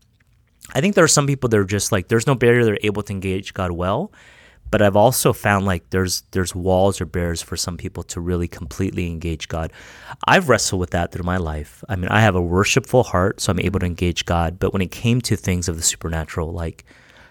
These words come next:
the prophetic or even tongues or things like that,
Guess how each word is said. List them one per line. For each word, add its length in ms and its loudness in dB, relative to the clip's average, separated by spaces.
the 80 -10
prophetic 640 4
or 80 0
even 240 -4
tongues 560 -2
or 440 -6
things 280 -6
like 160 -6
that, 460 -4